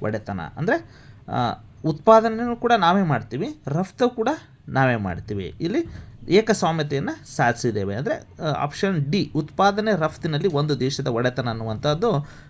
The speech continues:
ಇದಕ್ಕೆ ಸರಿಯಾದಂಥ ಉತ್ತರ. ಆಪ್ಷನ್ ನಂಬರ್ ಡಿ. ಹಣ್ಣುಗಳ ರಾಜ ಮಾವು ಏಕೆ? ಮಾವನ್ನ ನಾವು ಏಕೆ ಹಣ್ಣುಗಳ ರಾಜ ಅಂಥೇಳಿ ಕರಿತೇವೆ? ಆಪ್ಷನ್ ಎ, ಅದು ನೋಡಲು ಸ್-, ತುಂಬ ಸುಂದರವಾಗಿದೆ.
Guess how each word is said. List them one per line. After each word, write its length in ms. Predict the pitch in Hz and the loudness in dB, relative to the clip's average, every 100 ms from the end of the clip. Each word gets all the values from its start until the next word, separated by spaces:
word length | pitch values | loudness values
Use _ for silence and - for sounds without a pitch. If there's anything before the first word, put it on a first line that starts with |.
| - | -8
ಇದಕ್ಕೆ 340 | 123 135 113 - | -6 -2 -2 0
ಸರಿಯಾದಂಥ 640 | 127 120 127 120 113 104 | 0 4 4 4 0 -4
ಉತ್ತರ. 380 | 92 - - - 269 - - - - | -6 -6 -2 0 0 -4 -20 -20 -6
ಆಪ್ಷನ್ 400 | - 127 - 165 | -2 -2 0 -2
ನಂಬರ್ 600 | 147 117 190 - - 139 | 0 0 0 -2 -8 0
ಡಿ. 220 | 143 - - - - - - - - - | 2 2 -6 -20 -20 -20 -20 -20 -20 2
ಹಣ್ಣುಗಳ 540 | 208 285 277 233 196 | 2 4 4 6 8
ರಾಜ 360 | 156 147 151 196 175 131 - - - | 8 6 4 2 0 0 -6 -18 -10
ಮಾವು 360 | 113 156 233 170 | 2 4 6 2
ಏಕೆ? 760 | - 117 101 - 120 92 73 - - - - - - 117 | 0 -4 -4 -2 -2 -2 -6 -16 -20 -20 -20 -20 -16 -2
ಮಾವನ್ನ 420 | 143 214 262 269 | 2 4 4 0
ನಾವು 300 | 233 202 233 | 0 -2 -2
ಏಕೆ 320 | - 220 269 | 2 2 2
ಹಣ್ಣುಗಳ 440 | 196 190 190 185 165 | 0 2 2 4 4
ರಾಜ 260 | 147 139 | 4 2
ಅಂಥೇಳಿ 420 | 135 120 - 160 285 - - - - | 0 -2 0 0 0 -6 -20 -20 0
ಕರಿತೇವೆ? 520 | 143 120 107 95 92 - - | 2 4 2 -2 -2 -6 -6
ಆಪ್ಷನ್ 340 | 139 - 156 | -4 -2 0
ಎ, 180 | 170 262 - | 0 -2 -2
ಅದು 240 | 147 165 254 | -2 0 0
ನೋಡಲು 440 | 180 226 226 220 | 2 4 6 4
ಸ್-, 180 | - - | -4 -4
ತುಂಬ 200 | 196 294 | -2 -2
ಸುಂದರವಾಗಿದೆ. 1080 | - 180 185 185 127 107 104 107 104 - | -2 0 4 6 6 4 2 0 -2 -2